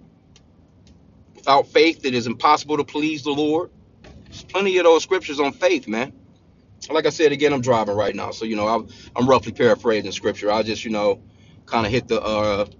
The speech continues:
the record button. I'm at the plantation right now, you know, so, um, just hit the re-, record button, man. The Spirit hit me to do this little quick lesson,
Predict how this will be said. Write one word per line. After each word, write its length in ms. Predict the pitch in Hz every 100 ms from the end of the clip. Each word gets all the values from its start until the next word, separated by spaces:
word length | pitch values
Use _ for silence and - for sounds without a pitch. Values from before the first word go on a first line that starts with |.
| _ _ - -
the 60 |
record 540 | 98 104 - 139 117 101
button. 220 | 113 107
I'm 120 | 107
at 100 | 107
the 60 | 95
plantation 600 | - 110 92 117 101 110
right 200 | 104 98
now, 220 | 98 98
you 120 | 98
know, 140 | 101 95
so, 300 | 92 101 98
um, 400 | 98 95 90 90 - - - - - _ - -
just 140 | 104
hit 120 | 127 110
the 60 |
re-, 100 | 107 - -
record 460 | 104 - 147 131 107
button, 220 | 98 98
man. 180 | 101 101
The 60 | 95
Spirit 340 | - 110 104
hit 120 | 110
me 100 | 107
to 80 | 107
do 180 | 110 110
this 160 | 101 107
little 160 | 104
quick 220 | - 110 107
lesson, 420 | 113 104 101